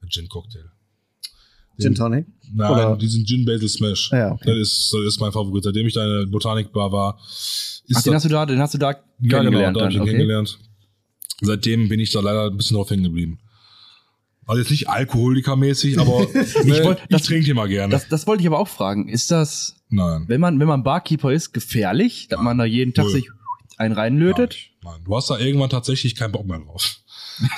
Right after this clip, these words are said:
Speaker 1: Ähm, also die zu trinken, zu machen ist alles cool, das
Speaker 3: Ja.
Speaker 1: macht Spaß und auch mal wa-, was Neues zu lernen.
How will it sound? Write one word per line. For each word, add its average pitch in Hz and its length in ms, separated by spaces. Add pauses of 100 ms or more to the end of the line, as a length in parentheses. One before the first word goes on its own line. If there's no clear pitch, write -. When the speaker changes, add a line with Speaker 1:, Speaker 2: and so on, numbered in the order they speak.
Speaker 1:
Ähm, 523 540 (160)
also 135 180
die 143 140
zu 151 100
trinken, 135 400
zu - 140
machen 151 280
ist 127 140
alles 131 320
cool, 240 200
das 165 100
Speaker 3:
Ja. 120 160
Speaker 1:
macht 175 100
Spaß - 380
und 131 180
auch 113 80
mal 131 220
wa-, 120 180
was 110 180
Neues 120 260
zu 113 100
lernen. 135 280